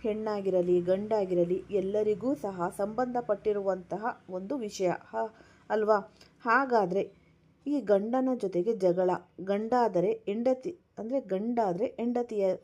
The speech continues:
ಜೊತೆ ಜಗಳ, ಹೆಣ್ಣಾದ್ರೆ ಗಂಡನ ಜೊತೆ ಮುನಿಸು, ಮನೆಯಲ್ಲಿ ಅಶಾಂತಿ, ನೆಮ್ಮದಿ ಇಲ್ಲದೆ ಇರುವಂಥದ್ದು,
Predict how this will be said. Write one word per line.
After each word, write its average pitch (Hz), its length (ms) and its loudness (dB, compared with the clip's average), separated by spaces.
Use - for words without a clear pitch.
ಜೊತೆ 190 260 -2
ಜಗಳ, 170 340 2
ಹೆಣ್ಣಾದ್ರೆ 254 960 -2
ಗಂಡನ 240 380 2
ಜೊತೆ 214 400 -2
ಮುನಿಸು, 214 580 -2
ಮನೆಯಲ್ಲಿ 240 520 2
ಅಶಾಂತಿ, 180 840 -2
ನೆಮ್ಮದಿ 202 640 -2
ಇಲ್ಲದೆ 220 500 0
ಇರುವಂಥದ್ದು, 220 720 0